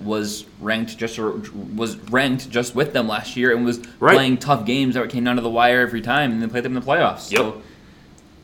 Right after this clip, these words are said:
Speaker 1: it's, I mean, you say I'm overreacting. I know every team is different every year, but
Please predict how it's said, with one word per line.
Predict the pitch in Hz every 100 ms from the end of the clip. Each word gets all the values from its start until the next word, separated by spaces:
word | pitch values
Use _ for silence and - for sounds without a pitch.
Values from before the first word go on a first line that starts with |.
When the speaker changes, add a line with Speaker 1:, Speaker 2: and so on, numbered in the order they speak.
| - - - - - - - -
Speaker 1:
it's, | 117 - -
I | 123
mean, | 123 120
you | 110
say | 127 92
I'm | 87
overreacting. | 120 113 98 107 113 107
I |
know | 110 107
every | 98 104 104
team | 117 110
is | 101
different | 110 107 101
every | 92 90
year, | 117 135 104
but | 104 101 -